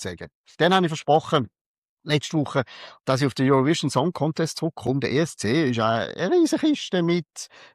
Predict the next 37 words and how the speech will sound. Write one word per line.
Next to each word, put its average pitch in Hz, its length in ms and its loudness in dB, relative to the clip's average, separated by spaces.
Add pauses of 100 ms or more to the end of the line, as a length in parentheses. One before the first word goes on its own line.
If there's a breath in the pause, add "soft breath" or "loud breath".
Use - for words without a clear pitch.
Dutzenden 151 360 0
von 139 140 0
Millionen 135 640 2
oder 120 360 -2
Hunderten 190 320 -2
von 160 120 -2
Millionen 139 420 0
Zuschauern 127 360 0
in 113 40 2
der 110 80 -6
ganzen 110 340 -4
Welt. 175 380 0 (720 loud breath)
Was 160 200 0
mir 214 180 4
einfach 196 160 2
aufgefallen 180 400 2
ist, 101 80 -4
ich 127 80 0
will 151 100 4
da 123 140 2
nicht 143 100 2
mit 139 260 0
Musik 123 340 -4
belästigen. 92 580 -8
Wirklich, 135 380 -2
wirklich 120 340 -4
nicht. 98 380 -4
Wow. 101 580 -6 (320 loud breath)
Aber 156 180 2
im 151 80 2
zweiten 180 380 2
Halbfinale, 147 540 0
wo 151 80 0
ich 214 120 -4
ja 302 60 -4
tatsächlich 339 560 -8
geschaut 294 220 0